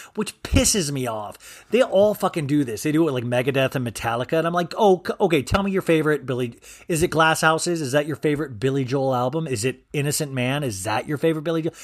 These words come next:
I wear Billy Joel t-shirts. You do not wear Billy Joel t-shirts, Kourtney.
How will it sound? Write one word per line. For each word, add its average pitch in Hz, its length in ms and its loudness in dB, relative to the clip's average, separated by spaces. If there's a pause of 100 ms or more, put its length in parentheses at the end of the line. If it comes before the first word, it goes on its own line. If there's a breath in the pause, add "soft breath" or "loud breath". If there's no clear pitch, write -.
(280 loud breath)
I 214 340 6
wear 131 260 0
Billy 127 260 -4
Joel 120 220 -6
t-shirts. 107 640 -10
You 214 420 4
do 202 100 0
not 165 240 0
wear 139 160 0
Billy 131 240 -6
Joel 131 220 -6
t-shirts, 143 600 -8 (320)
Kourtney. 135 680 -4